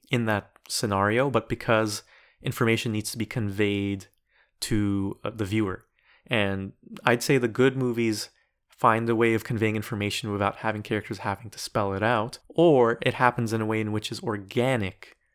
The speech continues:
to the story. And a lot of Christopher Nolan movies don't do this very well. In this one, I just remember there's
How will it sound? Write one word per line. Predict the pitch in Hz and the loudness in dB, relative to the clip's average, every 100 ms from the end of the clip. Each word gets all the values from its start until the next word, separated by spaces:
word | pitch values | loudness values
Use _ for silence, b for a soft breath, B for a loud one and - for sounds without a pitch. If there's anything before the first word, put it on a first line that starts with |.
| _ _ _ | _ _ _
to | - | -8
the | 101 | -4
story. | - - 107 95 92 - | -4 -2 -2 -2 -4 -8
And | - 98 95 95 92 - _ - | -4 -2 -4 -8 -12 -16 _ -10
a | 135 | -4
lot | 143 175 180 | -2 0 0
of | 165 - | -2 -4
Christopher | - 151 139 | -6 -4 -2
Nolan | 139 143 139 | 0 0 -2
movies | 131 117 | -4 -2
don't | 131 120 104 | 0 0 0
do | 120 | -2
this | 113 | -2
very | - 104 | -4 -6
well. | 101 104 104 104 _ | -4 -2 -2 -4 _
In | - 107 | -6 0
this | 117 127 - | 0 0 2
one, | 123 117 113 - - - | 2 2 -2 -8 -10 -6
I | 123 | -6
just | 104 - | -4 -4
remember | 110 104 104 104 98 b b b | -4 -4 -2 -2 -4 b b b
there's | 123 110 | 0 2